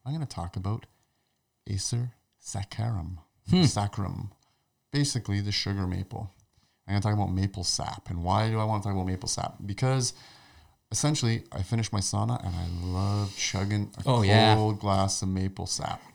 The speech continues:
Speaker 2: I s-
Speaker 1: Not maple syrup, but the sap.
Speaker 2: The sap, right.
Speaker 1: Right? Nice sugary drink full of
Speaker 2: Yep.
Speaker 1: a lot of minerals. Um,
Speaker 2: Without a doubt.
Speaker 1: yeah, and
Speaker 2: It's
Speaker 1: so
Speaker 2: ca-, it's Canada's coconut water.
Speaker 1: pretty much.
Speaker 2: I mean, if we're looking for a wild, al-, I mean, a,
Speaker 1: Yeah.
Speaker 2: a good wild alternative to coconut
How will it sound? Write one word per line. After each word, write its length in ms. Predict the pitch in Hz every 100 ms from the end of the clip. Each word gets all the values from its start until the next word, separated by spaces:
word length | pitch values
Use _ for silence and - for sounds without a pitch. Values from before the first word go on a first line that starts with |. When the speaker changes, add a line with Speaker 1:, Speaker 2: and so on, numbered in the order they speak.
| -
Speaker 2:
I 60 |
s- 100 | 113
Speaker 1:
Not 140 | 120 127
maple 220 | 151 147
syrup, 380 | - 143 131 -
but 140 | - -
the 60 |
sap. 320 | - 95 92
Speaker 2:
The 100 | 117
sap, 300 | 110 85 82 92
right. 120 | 92
Speaker 1:
Right? 160 | 117 - _ _ _ _
Nice 160 | 117 110
sugary 680 | - 104 98 98 98 92 92 _
drink 280 | - 98 98
full 260 | - 98 95
of 60 |
Speaker 2:
Yep. 100 | 95 92
Speaker 1:
a 20 |
lot 220 | 95 95
of 80 | 90
minerals. 600 | 92 95 98 101 98 - - - - -
Um, 400 | 95 90 90 90 - _
Speaker 2:
Without 220 | - 113
a 40 | 107
doubt. 280 | 98 95 - _ -
Speaker 1:
yeah, 100 | 113
and 100 | 92
Speaker 2:
It's 120 | -
Speaker 1:
so 100 | 127
Speaker 2:
ca-, 60 | 101
it's 120 | -
Canada's 400 | - 143 135 123
coconut 380 | - 160 127 82
water. 280 | 87 78 80 - - _ - _ - -
Speaker 1:
pretty 160 | 156
much. 140 | 101 131
Speaker 2:
I 80 | 123
mean, 140 | 120
if 100 | 110
we're 60 | 120
looking 180 | 127
for 100 | -
a 60 | 117
wild, 280 | 113 117 113
al-, 100 | 107
I 60 | 113
mean, 160 | 110 101
a, 120 | 98
Speaker 1:
Yeah. 160 | 104 90 - -
Speaker 2:
a 80 | -
good 280 | 110 120 117
wild 260 | 104 113 113
alternative 440 | 107 120 120 120
to 60 | -
coconut 420 | - 107 151 113